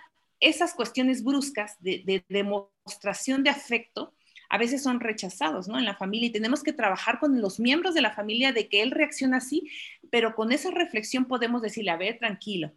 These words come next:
mira, si tú haces esto, puedes tener esto", o el agarrar a los animalitos, ¿no? Porque tienden mucho los niños a agarrar bruscamente a los animales y llegan hasta ma-, o sea, de verdad, hasta matarlos, un conejo, un perro,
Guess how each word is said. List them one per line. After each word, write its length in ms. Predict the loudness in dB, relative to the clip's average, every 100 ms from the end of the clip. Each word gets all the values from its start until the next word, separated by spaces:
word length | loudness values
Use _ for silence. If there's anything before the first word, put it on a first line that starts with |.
| -2
mira, 160 | -2
si 160 | -2 -4
tú 260 | -2 4
haces 380 | 4 4 2 2
esto, 480 | 2 2 -2 -6 -2
puedes 320 | 2 2 2
tener 420 | -2 -2 -2 -4 -6 0
esto", 500 | 2 2 -2 -6 -6 _ -2
o 140 | 4
el 100 | 6
agarrar 380 | 6 4 4 6
a 80 | 6
los 180 | 4 2
animalitos, 640 | 0 2 2 2 2 0
¿no? 100 | 0
Porque 180 | -2 -2
tienden 300 | 2 4 6
mucho 400 | 4 4 2 2
los 200 | -2 2
niños 420 | 6 6 6 2
a 60 | 2
agarrar 340 | 4 4 4
bruscamente 640 | 4 2 2 4 6 6 4
a 60 |
los 160 | 2 0
animales 480 | -2 2 2 2 -2 -18 -20 0
y 460 | 4 6 6 4 2
llegan 280 | 2 4 2
hasta 200 | 0 0
ma-, 240 | 0 0 -6
o 60 |
sea, 280 | 0 2 2
de 160 | 4 4
verdad, 300 | 6 6 4
hasta 200 | 0 0
matarlos, 540 | 2 4 2 0 -4
un 140 | -4
conejo, 480 | 0 4 6 4 4
un 180 | 0 4
perro, 380 | 4 4 0